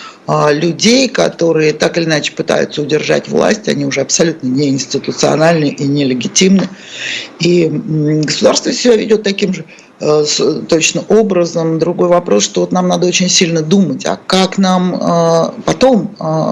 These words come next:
оно, оно, оно так или иначе не жизнеспособно. Другой вопрос, что мы не знаем,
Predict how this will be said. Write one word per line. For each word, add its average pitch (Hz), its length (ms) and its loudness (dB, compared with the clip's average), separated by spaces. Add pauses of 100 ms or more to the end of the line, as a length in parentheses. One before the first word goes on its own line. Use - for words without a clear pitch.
(220)
оно, 190 200 0
оно, 202 300 2
оно 214 220 2
так 214 240 0
или 170 120 0
иначе 175 280 -2
не 170 200 2
жизнеспособно. 143 920 -4
Другой - 300 -2
вопрос, 156 240 -2
что - 100 -4
мы 156 80 0
не 165 80 0
знаем, 156 380 0